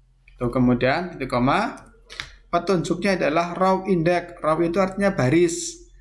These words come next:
Nah, kita mencari kemasannya di tabel bantu ini, kemasan di baris keberapa?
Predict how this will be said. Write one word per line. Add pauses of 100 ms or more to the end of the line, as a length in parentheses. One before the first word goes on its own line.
(260)
Nah,
kita
mencari
kemasannya
di
tabel
bantu
ini,
kemasan
di
baris
keberapa?